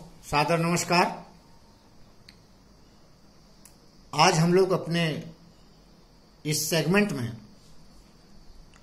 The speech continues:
आईपीसी की धारा एटी एट, एटी नाइन, नाइंटी टू का जिक्र करेंगे। अभी हम लोग general exception में चल रहे हैं,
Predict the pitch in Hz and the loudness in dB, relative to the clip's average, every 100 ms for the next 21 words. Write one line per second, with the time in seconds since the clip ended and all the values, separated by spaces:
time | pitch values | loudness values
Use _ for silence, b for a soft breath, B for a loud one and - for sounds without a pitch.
0 | - 165 165 190 170 220 202 175 139 156 | -2 0 2 0 0 0 -2 -2 0 2
1 | 180 175 - - - 156 160 156 170 165 | 2 -2 -12 -12 -6 -4 0 0 0 -2
2 | 165 151 151 147 151 170 139 151 156 151 | -8 -4 -4 -4 -4 -4 -2 -2 -2 -2
3 | 170 165 135 113 139 - 120 131 156 113 | -4 -4 -6 -6 -8 -10 -10 -6 -4 -6
4 | - - - - - - - - - - | -10 -16 -20 -20 -20 -20 -20 -20 -20 -20
5 | - - - - - - - - - - | -20 -20 -20 -20 -20 -20 -20 -20 -20 -20
6 | - 143 143 160 151 160 156 151 151 160 | -12 -4 0 2 2 0 0 -2 0 0
7 | 156 160 151 - 156 156 - 135 131 143 | -2 -4 -6 -4 -4 -4 -4 -6 -6 -6
8 | 226 - | -8 -12